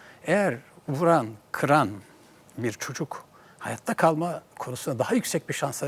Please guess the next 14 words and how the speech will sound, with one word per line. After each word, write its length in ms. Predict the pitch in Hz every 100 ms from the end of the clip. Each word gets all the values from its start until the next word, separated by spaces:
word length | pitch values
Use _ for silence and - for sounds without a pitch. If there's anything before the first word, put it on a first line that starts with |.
| 139
sahipse 580 | - - 135 156 - 185 - -
çocuğuna 500 | 131 127 123 156 -
dövüşmeyi 400 | 104 - 113 95
öğretiyor, 360 | - - - - -
kavga 260 | - -
yapmayı 340 | - - 110 113
öğretiyor. 400 | - - - - _ - - -
Ama 140 | 123 135
kurallara 460 | - 135 135 135
uyan, 240 | 131 127 110 - - _
medeni, 480 | 120 110 123 127 123 110 - - - - -
e, 320 | 107 101 101 -
empati 380 | 123 - 127 185
yetenekleri 720 | 147 - - 104 - 135